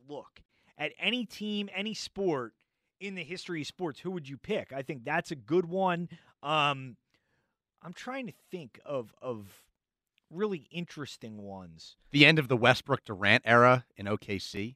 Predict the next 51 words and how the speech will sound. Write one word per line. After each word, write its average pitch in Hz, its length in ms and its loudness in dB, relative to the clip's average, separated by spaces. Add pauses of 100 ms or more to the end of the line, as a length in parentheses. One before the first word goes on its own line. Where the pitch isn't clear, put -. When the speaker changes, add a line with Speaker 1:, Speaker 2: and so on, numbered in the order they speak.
(120)
Speaker 1:
Maybe 208 300 -2
that 160 220 -2
would 165 160 -6
be 170 140 -4
a 160 40 -6
good 147 240 -4
one. 165 280 -4
I 147 140 -10
think, - 540 -10
you 143 180 -6
know, 139 60 0
Speaker 2:
I'm 156 60 4
just 190 120 8
thinking 190 160 8
of 131 100 8
bad 127 300 6
breakups 113 540 0
in 92 120 -14
sports. 107 440 -6
Like, 90 100 -6
I 101 60 4
wanna 107 160 2
see - 160 -6
what 95 200 -6
really 90 380 -2
happened. 82 440 -6
Speaker 1:
Yeah, 139 380 -4 (200)
so, 143 280 -6
uh, 127 140 -6
Speaker 2:
Kawhi, 151 340 10
like, 120 160 -4
the 135 120 4
end 147 100 6
of 131 140 0
Kawhi 117 600 8
with 131 120 0
the - 80 -20
Spurs, 113 580 -2
'cause 107 120 -12
there 147 80 4
was 139 100 8
a 104 60 -2
lot 107 280 4
we - 80 -14
still - 220 0
don't 151 120 4
even 82 180 -6
really 76 220 -18
know. 69 200 -20 (120)
Speaker 1:
Yeah, 131 320 0 (180)
so, 127 380 -4